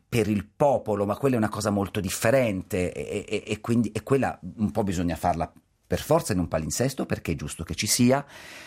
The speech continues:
D'altra parte tu sai che però devi intanto creare dei percorsi per rendere il pubblico un po' più attento. Eh, poi C-, Cristina Galbiati prima parlava di estetiche. Eh, le estetiche sono, eh, sono importanti, ma poi ci sono,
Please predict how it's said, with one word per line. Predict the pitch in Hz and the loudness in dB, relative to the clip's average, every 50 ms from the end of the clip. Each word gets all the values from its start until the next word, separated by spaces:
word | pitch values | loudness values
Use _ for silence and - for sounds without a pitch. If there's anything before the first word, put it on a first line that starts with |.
| - - | -12 -4
D'altra | - - 107 - - - | -2 0 0 2 2 0
parte | - 90 80 82 - - 160 - | 2 0 0 -2 -2 -2 -2 -2
tu | - 107 | -2 -2
sai | 98 - - 101 104 117 131 131 | -2 0 0 0 0 0 -2 -2
che | - - 98 82 | -4 -6 -8 -6
però | 85 - 110 - 71 104 131 123 | -4 -4 -4 0 0 0 0 0
devi | 85 90 107 143 135 120 101 | 0 0 0 2 2 2 0
intanto | 95 90 - - 104 95 95 87 87 - 90 85 | 0 -2 -2 -2 -2 -2 -2 -6 -6 -8 -10 -8
creare | - - 95 92 85 87 90 87 85 85 | -4 -2 0 2 2 2 2 0 0 -2
dei | 80 87 85 | -2 -4 -4
percorsi | - 87 85 - - - 98 85 85 - - - - - 95 95 90 - - - | -4 -6 -8 -6 -4 -2 -2 -2 -2 -2 -2 -2 0 0 0 0 -2 -2 -4 -6
per | - 107 95 92 95 | -2 0 2 2 2
rendere | 87 87 87 101 101 107 101 101 92 92 87 | 0 0 0 0 2 2 0 0 0 0 -2
il | 87 87 | -2 -4
pubblico | - - 95 98 90 87 90 87 - - | -4 -4 -2 0 0 0 0 -2 -2 -4
un | 101 107 | -6 -4
po' | - - 127 | -4 -4 -6
più | - - - - | -6 -6 -6 -6
attento. | 110 - _ _ - 143 143 131 107 92 80 - - 90 87 - - - - - - - - - - - _ _ | -6 -8 _ _ 2 2 2 2 2 -2 -4 -4 -4 -6 -6 -6 -12 -20 -20 -20 -20 -20 -20 -20 -20 -20 _ _
Eh, | - - - - - - - - - - - - - | -12 -10 -10 -10 -12 -14 -14 -16 -18 -16 -14 -6 -2
poi | 147 139 120 | -2 -2 -2
C-, | - 92 - | -2 -6 -6
Cristina | - 110 - - 123 107 | -4 -4 0 0 0 2
Galbiati | 113 110 104 139 143 - 123 | 2 4 4 2 2 0 -2
prima | 101 110 131 120 - | -2 0 0 0 2
parlava | - 110 101 110 110 104 104 | 0 0 0 2 2 2 2
di | 95 95 | 2 2
estetiche. | 98 98 - - - 82 76 - - 87 - - - 85 80 - _ _ _ _ _ _ - - _ _ - | 2 2 2 2 0 -2 -2 -2 -6 -6 -4 0 0 0 0 -2 _ _ _ _ _ _ -20 -20 _ _ -4
Eh, | - 104 98 95 85 69 76 62 67 - | -2 0 0 0 0 0 -4 -8 -8 -4
le | 95 117 | -2 -2
estetiche | 113 - - 175 - 139 - 110 | 0 0 0 0 0 0 0 2
sono, | 101 - - 101 95 98 92 87 85 82 | 0 2 2 2 4 4 4 4 2 2
eh, | 80 78 71 67 80 - | 0 -2 -4 -4 -6 -6
sono | - - 107 92 | -6 -4 -2 0
importanti, | 95 98 - - 107 - - 170 156 - - | 0 0 0 -2 -4 -2 0 0 0 0 -2
ma | 87 87 | -6 -4
poi | - 147 151 | -4 -4 -4
ci | - - | -2 -2
sono, | - 85 85 82 | -2 -2 -2 -4